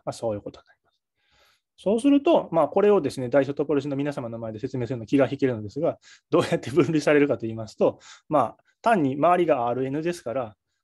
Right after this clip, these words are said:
その、まあ、この辺の赤道でババッと切ってやりまして、それで上下をGバンドルをどういう変換関数でパ-、合わせるかということを考えるわけです。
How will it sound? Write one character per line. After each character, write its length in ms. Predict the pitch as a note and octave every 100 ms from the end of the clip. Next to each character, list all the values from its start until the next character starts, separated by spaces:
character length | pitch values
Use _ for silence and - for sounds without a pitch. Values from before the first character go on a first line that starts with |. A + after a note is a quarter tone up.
| _
そ 200 | - A#2
の、 160 | A2+
ま 140 | C3 A#2+
あ、 40 |
こ 120 | -
の 60 | C3
辺 120 | C3+
の 40 |
赤 140 | A#2 D3
道 100 | D3
で 80 | C3+
バ 160 | G#2+ A#2+
バ 120 | C#3+
ッ 40 |
と 100 | -
切 140 | - -
っ 40 |
て 80 | _
や 60 | A#2+
り 80 | B2
ま 100 | C3
し 100 | -
て、 260 | F#3+ - _ _ _ _ _
そ 120 | _ F#3
れ 100 | G3+
で 260 | B3 - _ _ _ _ _ _ _ _ -
上 260 | C3 F3
下 140 | C3+ E3+
を 200 | C#3 - _ _ _ _
G 200 | C3 D3+
バ 140 | D3
ン 60 | C#3+
ド 80 | C#3
ル 80 | C3+
を 20 |
ど 160 | D3+ F#3
う 60 |
い 80 | E3+
う 40 |
変 200 | D3+ F3
換 180 | E3+ D#3
関 160 | D3 C#3+
数 120 | -
で 80 | A2+
パ-、 200 | - -
合 100 | B2
わ 100 | B2
せ 120 | B2
る 80 | A#2+
か 120 | -
と 100 | _ _ _ _ _ -
い 60 | A#2+
う 40 |
こ 100 | A2+
と 80 | A#2
を 40 |
考 260 | A#2 A#2 G#2+
え 80 | G#2
る 100 | G#2
わ 80 | G2+
け 100 | _
で 100 | _
す。 140 | _